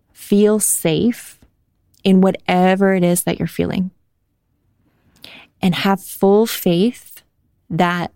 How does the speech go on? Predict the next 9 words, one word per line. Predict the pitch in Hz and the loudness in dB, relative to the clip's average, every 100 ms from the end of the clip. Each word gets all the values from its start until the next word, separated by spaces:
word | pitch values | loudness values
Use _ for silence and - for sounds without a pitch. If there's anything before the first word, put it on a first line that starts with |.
| - | -8
the | 185 180 | 0 0
universe | 170 196 233 226 170 143 180 180 - - _ _ _ _ - | 4 4 4 2 0 -2 -4 -6 -8 -10 _ _ _ _ -2
is | 180 170 | 0 0
bringing | - 185 202 214 | 0 2 4 2
in | - 170 175 202 233 - | 0 0 2 0 0 -2
exactly | 180 160 - - - 185 180 - - 180 180 196 196 _ _ _ _ | -4 -4 -8 -14 -6 -4 -4 -6 -2 0 2 0 -2 _ _ _ _
what | - 175 160 - _ _ | -4 0 0 -4 _ _
you | - 170 | -4 0
need. | 160 147 - - | 0 0 -4 -10